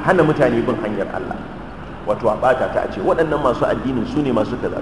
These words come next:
su ne masu kaza, waɗannan su, a, abin nan, wannan ra'ayin na addini wuce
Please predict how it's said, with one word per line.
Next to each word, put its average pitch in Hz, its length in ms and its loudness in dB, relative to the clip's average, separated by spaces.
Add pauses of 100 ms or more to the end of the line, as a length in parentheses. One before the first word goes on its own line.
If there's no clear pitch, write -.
su 160 80 0
ne 156 160 0
masu 113 240 0
kaza, - 240 -2
waɗannan 147 480 2 (240)
su, - 160 -8
a, 104 160 0
abin 127 240 0
nan, 110 160 4 (480)
wannan 147 320 8
ra'ayin 143 400 6
na - 80 4
addini 120 400 2 (320)
wuce 165 160 4